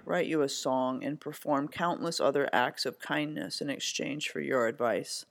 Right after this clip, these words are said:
Fondly, Cupcake and Team four oh eight. <clears throat> Here's her response. Dear Cupcake and Team four oh eight, there's a line by the Italian writer Carlo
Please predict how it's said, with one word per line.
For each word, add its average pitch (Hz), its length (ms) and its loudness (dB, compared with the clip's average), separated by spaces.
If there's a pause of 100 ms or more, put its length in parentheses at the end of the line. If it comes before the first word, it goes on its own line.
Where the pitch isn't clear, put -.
(840)
Fondly, 143 720 4 (120)
Cupcake - 640 0
and 147 160 -2
Team 151 280 -2
four - 340 0
oh 101 140 2
eight. - 300 -2 (1800)
<clears throat> - 160 0 (380)
Here's 160 180 2
her 143 100 0
response. - 640 -4 (1400)
Dear 214 200 8
Cupcake 190 580 6
and 175 160 0
Team 165 260 0
four 160 280 4
oh 151 120 4
eight, 135 240 2 (760)
there's 180 180 4
a 185 80 8
line 208 420 4
by 180 160 8
the 175 140 4
Italian 175 680 2
writer 160 440 6
Carlo 156 800 4